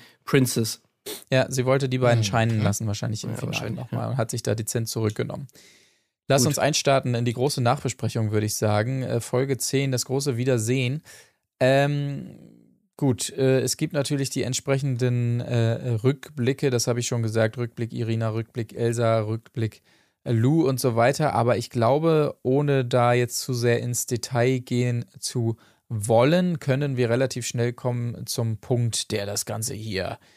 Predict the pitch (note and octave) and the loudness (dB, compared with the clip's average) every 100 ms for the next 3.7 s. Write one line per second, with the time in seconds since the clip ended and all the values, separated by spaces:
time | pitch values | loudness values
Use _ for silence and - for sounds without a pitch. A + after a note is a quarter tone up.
0 | _ - A#2+ A#2+ A2 D3+ D3 - F#2+ - | _ -6 -2 0 2 4 2 2 0 -2
1 | - G#2 G#2+ B2 B2+ A#2+ A#2 - F3 A#2+ | -4 0 0 0 0 0 0 0 -2 -2
2 | B2 - A#2+ B2+ A#2+ A#2+ - A2+ - - | -2 -2 -2 2 2 2 -2 -6 -6 -8
3 | C3 A#2 A#2+ B2+ C3 F#3 | -4 -2 0 2 0 -2